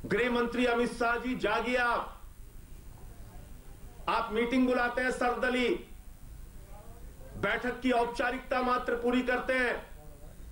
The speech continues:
और आपकी पार्टी के नेता क्या कर रहे हैं? कपिल मिश्रा खुलेआम दंगे भड़काने की बात कर रहा है। कल भारतीय जनता पार्टी का लक्ष्मीनगर का विधायक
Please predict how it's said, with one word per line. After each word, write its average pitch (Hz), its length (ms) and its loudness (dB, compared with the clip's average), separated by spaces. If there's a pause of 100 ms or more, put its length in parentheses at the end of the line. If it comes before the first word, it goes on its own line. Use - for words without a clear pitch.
(640)
और 214 120 4
आपकी 233 320 2
पार्टी 220 380 0
के 247 120 2
नेता 233 300 2
क्या 247 180 0
कर 254 120 -2
रहे 269 280 4
हैं? - 240 -4 (1900)
कपिल 247 320 4
मिश्रा 220 440 4
खुलेआम 240 560 4 (840)
दंगे 233 300 2
भड़काने 233 480 2
की 254 140 0
बात 233 300 2
कर 254 80 2
रहा 262 240 4
है। - 220 -2 (1600)
कल 247 160 2
भारतीय 220 420 0
जनता 240 320 2
पार्टी 240 320 0
का 247 100 2
लक्ष्मीनगर 247 600 2
का 240 100 2
विधायक 220 500 2